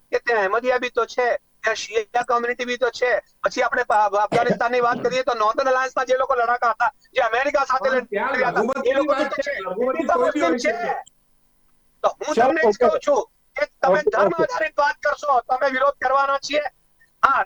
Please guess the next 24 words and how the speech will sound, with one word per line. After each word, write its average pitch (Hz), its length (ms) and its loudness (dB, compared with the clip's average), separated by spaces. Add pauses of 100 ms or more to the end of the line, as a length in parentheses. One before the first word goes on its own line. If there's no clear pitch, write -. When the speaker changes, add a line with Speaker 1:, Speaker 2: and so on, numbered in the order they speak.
Speaker 1:
બાકી 233 280 0
તમે 285 200 0
હ્યુમેનિટેરિયન 262 640 2
Speaker 3:
અરે, - 140 6
Speaker 1:
લોની 311 140 6
વાત 302 120 2
Speaker 2:
તમે 571 80 -2
Speaker 1:
કરો 320 300 -2
છો, 269 60 0
Speaker 2:
ધર્મ 294 160 0
Speaker 1:
તમે 339 140 -2
Speaker 2:
ચલાવવા 302 280 0
માંગો 285 260 0
છો, 269 540 0 (300)
ત્યાં 226 180 -2
આગળ 269 220 -2 (160)
તમે 262 480 -2 (100)
મુસ્લિમ 214 460 -2
પર્સનલ 254 560 -2
લો 247 220 0
બોર્ડની 247 300 -2
વાત 226 280 -4
કરો 202 180 -2
છો 240 220 -4